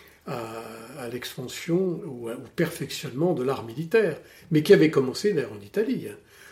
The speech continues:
Je citais un exemple, par exemple, lorsque les boulets, euh, les boulets, les canons sont passés de la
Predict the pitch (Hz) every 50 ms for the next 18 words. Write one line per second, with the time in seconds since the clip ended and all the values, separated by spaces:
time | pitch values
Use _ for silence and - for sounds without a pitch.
0 | - - - - 135 123 - - - - - 151 139 117 113 120 127 156 202 262
1 | 262 202 - - - - - 117 110 110 123 147 151 147 - - - - - -
2 | - - _ _ - 147 147 143 - - - - - 151 135 135 131 131 113 147
3 | 170 180 180 175 160 135 - - - - - - - - - _ _ _ _ _
4 | - - - _ - 185 139 123 120 113 120 120 113 117 131 151 170 180 175 151
5 | 120 120 117 - - 156 151 147 151 156 147 131 - - - - _ _ _ _
6 | _ - - - 143 131 123 - 135 135 - - - - 170 156 147 139 123 -
7 | - - - _ _ _ _ - 165 127 131 127 123 123